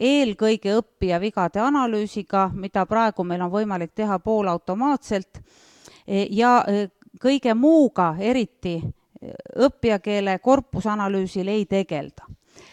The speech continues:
Nüüd, eh, vealeidja prototüübi loomine peaks algama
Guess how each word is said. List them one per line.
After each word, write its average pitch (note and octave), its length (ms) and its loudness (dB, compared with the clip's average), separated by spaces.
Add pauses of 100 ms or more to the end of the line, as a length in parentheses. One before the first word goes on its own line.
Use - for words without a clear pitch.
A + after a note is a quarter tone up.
(460)
Nüüd, - 220 -6
eh, A#3 180 4
vealeidja C#4+ 720 4 (160)
prototüübi B3 760 2
loomine B3+ 580 2
peaks B3+ 540 0
algama A3 600 0